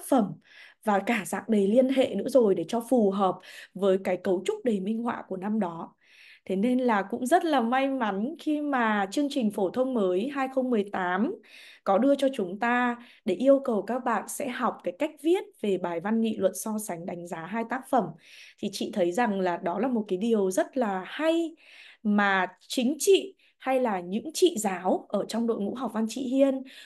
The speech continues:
cũng đang, gọi là gì ạ, dựa vào những cái kinh nghiệm mình đã có trong cái quá trình nghiên cứu về dạng đề này để có thể chia sẻ với các em với mục đích là làm sao các em có thể biết cách triển khai dạng đề này. Được không ạ?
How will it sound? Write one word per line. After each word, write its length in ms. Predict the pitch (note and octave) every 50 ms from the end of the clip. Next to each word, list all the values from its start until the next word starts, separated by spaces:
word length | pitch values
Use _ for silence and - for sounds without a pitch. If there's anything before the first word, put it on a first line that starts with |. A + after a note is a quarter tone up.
| - _ -
cũng 220 | G#3 B3 C4+ C#4+
đang, 340 | D4 D4+ D4 D4 C#4+ C#4+ C#4
gọi 200 | C4 A#3+ - F#3+
là 120 | F#3+ F3+
gì 180 | F3 - F#3+ F3+
ạ, 140 | E3+ - -
dựa 340 | - - B3+ C4 C4+ - G3+
vào 220 | G#3+ G3+ F#3+ F3
những 180 | F3 F#3 A3 A3
cái 160 | G#3+ G3 G3+
kinh 240 | - E4+ F4 E4+ E4+
nghiệm 280 | D#4+ D4+ - - G#3 G3
mình 160 | F#3+ F3+ D#3+
đã 200 | E3+ - - - -
có 400 | E3+ D#3+ D#3+ F3+ F#3+ C#4+ G4 - - - - - _ _
trong 200 | - B3+ B3+ A#3+
cái 140 | A3+ G3+ F3+ F3+
quá 200 | - F3+ D#3+ F#3+ -
trình 280 | - C#4+ A#3+ G3+ F#3
nghiên 240 | G3 A#3+ C4 B3+ B3
cứu 180 | - G3 E3+ E3+
về 120 | - A#3+
dạng 240 | A3 - - - G#3+
đề 160 | G3+ F#3 F3+
này 280 | F3+ F3 F#3 F#3+ F3+ F#3+ - - - - - -
để 140 | A3+ G3 F#3
có 120 | - F3+ F3+
thể 160 | - B3+ F#3 -
chia 260 | - - E4+ E4 E4
sẻ 240 | D#4+ - C4+ G#3 E3
với 120 | D#3+ E3+ E3+
các 180 | - B3+ B3+
em 280 | - B3+ B3 A#3+ A#3+ A3+
với 120 | G3+ F3
mục 220 | F#3+ B3+ C4+ - -
đích 200 | E4 - - -
là 60 | G#3
làm 260 | F3+ F#3 F3+ E3+ E3+
sao 420 | E3 - - C#4 C#4 C#4 C4+ A#3+ C4 - - - - _ -
các 80 | -
em 200 | - B3 B3 B3
có 140 | - G3 G3 -
thể 160 | C4 G#3+ - -
biết 160 | D4 G4 G#4+ - - -
cách 120 | G4 - - -
triển 340 | - - C#4 C4 G3+ D#3+ D#3+ -
khai 240 | - - B3+ B3 B3
dạng 240 | A#3+ G#3+ G#3 - G3
đề 120 | F#3+ F#3
này. 220 | F3+ F#3+ F#3 - _ _ _ _ _ _ _ _
Được 140 | - F3+ E3+
không 180 | - G#3+ A3 A3
ạ? 220 | G#3+ - - -